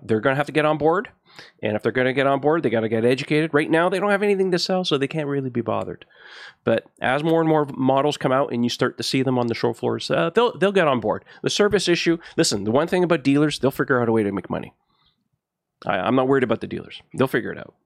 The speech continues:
All right, having said that, I think it's time for us to spend a little time and talk about version eleven, also known as the holiday update. Um,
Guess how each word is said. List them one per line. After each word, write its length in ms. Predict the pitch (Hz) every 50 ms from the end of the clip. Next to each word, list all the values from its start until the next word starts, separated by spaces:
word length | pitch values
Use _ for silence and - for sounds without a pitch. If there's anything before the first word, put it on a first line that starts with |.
| _ _ _ _ _ _ _ _ - _ _ _ _ _ _ _ _ _ _ _ _ _ _ _ _ _ - - -
All 120 | - 143
right, 160 | 151 139 110 -
having 200 | 135 147 165 151
said 200 | - 165 165 156
that, 300 | 165 175 185 - - _ - 117
I 80 | 117
think 100 | 131 147
it's 120 | 139 139 -
time 200 | - 151 143 143
for 160 | - 131 131
us 140 | 135 - -
to 160 | - 127 113
spend 240 | - - 151 165 185
a 20 |
little 160 | 180 175 156
time 240 | - - 139 139 135
and 80 | 131 117
talk 220 | 139 131 147 151
about 240 | 151 135 135 135 110
version 280 | 127 147 156 143 160
eleven, 300 | 147 143 147 143 123 98 - _ _ _ _ _ _ - - - - - - - - - - - - - - - _ -
also 200 | - 123 - -
known 200 | 127 135 143 139
as 100 | 139 131
the 80 | 123 120
holiday 400 | 127 147 139 131 127 113 113 107
update. 360 | 104 - - - - - - - - - - -
Um, 520 | - - 120 123 123 123 123 123 123 117